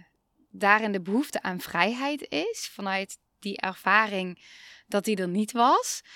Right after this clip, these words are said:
En dan vliegt er hier zo ineens door de jurt heen een zwaluw, zo twee keer rond en ook gewoon precies weer zijn weg naar buiten weten te vinden.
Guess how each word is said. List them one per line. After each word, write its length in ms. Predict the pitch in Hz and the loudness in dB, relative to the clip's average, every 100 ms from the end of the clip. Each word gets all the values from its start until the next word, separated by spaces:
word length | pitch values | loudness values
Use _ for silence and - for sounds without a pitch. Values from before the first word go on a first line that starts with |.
| - - _ | -20 -20 _
En 180 | - 240 | 0 0
dan 300 | 220 220 233 - | 0 -4 -8 -14
vliegt 400 | - 254 247 - | -6 -4 -4 -6
er 80 | 233 | -8
hier 320 | 220 220 226 | -6 -8 -8
zo 380 | - 208 220 - | -2 0 0 0
ineens 560 | 208 208 254 285 277 | 2 4 4 4 0
door 180 | - 208 | -2 -2
de 120 | 202 | 0
jurt 300 | 196 262 - | 0 0 -2
heen 460 | 226 226 240 285 403 _ _ _ _ _ _ | -2 0 2 2 0 _ _ _ _ _ _
een 380 | 226 226 220 - | -4 -4 -6 -10
zwaluw, 580 | - - 208 233 190 180 | -12 4 6 6 4 -2
zo 360 | 175 185 185 190 - | -2 -2 -2 -6 -8
twee 300 | - 233 262 | 2 6 6
keer 180 | 254 208 | 4 2
rond 500 | 196 226 277 320 - | 4 6 4 0 -6
en 240 | 214 208 | -8 -6
ook 140 | 214 - | -8 -6
gewoon 200 | 208 185 | -10 -8
precies 440 | 214 - 339 - | -8 -2 -2 0
weer 200 | 233 262 | 0 0
zijn 140 | 233 | 2
weg 200 | 220 226 | 0 0
naar 120 | 220 180 | -2 2
buiten 360 | 190 226 196 | 4 4 -2
weten 300 | 175 180 - | -6 -6 -8
te 140 | - 175 | -12 -8
vinden. 420 | 185 175 170 | -6 -6 -6